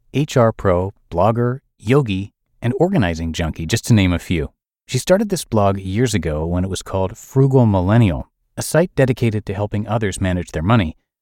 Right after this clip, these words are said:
But her passion has now grown beyond personal finance. Her mission is to help you live a happier,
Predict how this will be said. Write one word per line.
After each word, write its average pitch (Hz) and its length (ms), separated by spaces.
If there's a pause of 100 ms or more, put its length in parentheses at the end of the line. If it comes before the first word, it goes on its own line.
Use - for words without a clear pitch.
(260)
But 151 80
her 151 60
passion 220 420
has 139 120
now 143 140
grown 127 280
beyond 104 420
personal 80 360
finance. - 520 (220)
Her - 140
mission 147 340
is 98 160
to - 80
help - 180
you 156 100
live 117 200
a 92 80
happier, 135 600